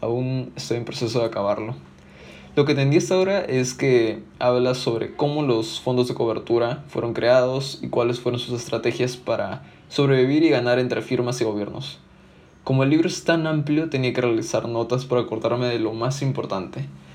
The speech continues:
El problema es que casi todo me <laughs> parecía importante y mis notas del libro ahora parecen otro libro completo de más de noventa hojas,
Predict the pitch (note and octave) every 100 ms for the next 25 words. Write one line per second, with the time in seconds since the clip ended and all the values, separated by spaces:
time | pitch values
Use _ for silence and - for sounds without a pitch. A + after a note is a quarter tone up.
0 | - - A#2+ - B2 C3+ D3 D3 D#3+ -
1 | - - - B2+ C3 - - C#3 C#3 C#3
2 | - - C3+ - C3+ C3+ A#2 A2 A#2+ B2
3 | C#3+ E3 - B2 A2+ A2+ A#2 - - A#2
4 | A#2 B2+ A#2+ - A#2 A#2 A#2 G2+ G#2+ G#2+
5 | - A#2+ A2+ A2 A2 A2+ A2+ A#2 G#2 G#2
6 | G#2 A2 G#2+ A2+ G#2+ F#2 F2+ D#2+ A2+ A#2
7 | G#2 G2+ G#2 G#2 F#2 - - -